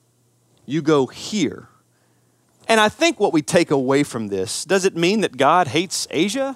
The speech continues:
No. Does it mean that there will never be Christians in Asia? Absolutely not. But it means at God's appointed time, all things come to pass. Nothing is by happen-,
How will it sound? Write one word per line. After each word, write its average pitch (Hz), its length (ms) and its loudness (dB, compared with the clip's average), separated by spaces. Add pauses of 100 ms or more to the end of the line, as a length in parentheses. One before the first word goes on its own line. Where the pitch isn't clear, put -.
No. 233 380 -4 (240)
Does 160 140 0
it 170 60 0
mean 208 160 2
that 196 80 2
there 180 100 4
will 165 100 2
never 185 220 2
be 190 100 2
Christians 196 460 -2
in 175 100 0
Asia? 196 420 0
Absolutely 170 520 -2
not. 165 520 -4 (960)
But 170 120 2
it 180 80 6
means 208 500 2 (2250)
at 135 320 2
God's 165 360 2
appointed 180 580 -4
time, 117 500 -2
all 139 300 -4
things 113 500 -10
come 98 320 -10
to - 120 -16
pass. - 560 -14 (500)
Nothing 151 800 -2 (1040)
is 127 180 -4
by 120 200 0
happen-, 113 360 -8